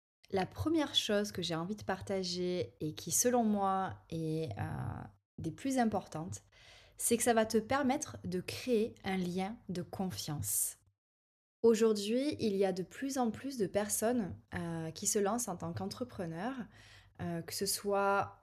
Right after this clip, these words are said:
en tant que accompagnant, donc ça peut être, euh, coach, ça peut être doula, euh, ça peut être médiateur,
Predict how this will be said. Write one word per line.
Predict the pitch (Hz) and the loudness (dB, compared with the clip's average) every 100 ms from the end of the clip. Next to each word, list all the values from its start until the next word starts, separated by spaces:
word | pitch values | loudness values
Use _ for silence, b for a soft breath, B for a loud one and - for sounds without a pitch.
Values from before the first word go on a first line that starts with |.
| - | -8
en | 175 175 | -6 -6
tant | - 180 185 | -6 -6 -6
que | - 170 156 156 151 b b b b b - | -6 -6 -4 -4 -6 b b b b b 0
accompagnant, | 208 208 233 226 233 226 214 196 196 208 | 0 4 2 4 4 4 2 2 -2 -2
donc | 175 156 | -4 -4
ça | 160 | -6
peut | 156 - | -6 -4
être, | 160 160 - 170 | -4 -4 -8 -6
euh, | 160 160 - | -4 -4 -6
coach, | - 220 208 208 - - 226 | 2 4 4 2 -2 0 0
ça | 214 185 | -2 -4
peut | 160 - | -6 -6
être | 170 - - 196 | -6 -6 -6 -6
doula, | 180 214 220 202 196 196 214 - _ _ _ _ - | -4 -2 4 4 4 2 -2 -8 _ _ _ _ -8
euh, | 170 165 160 | -4 -2 -2
ça | - 170 | -4 -4
peut | - 180 | -2 -2
être | 180 175 - 170 | 0 -2 -4 -2
médiateur, | 165 226 254 254 247 220 202 208 208 | 2 4 6 4 4 2 4 2 0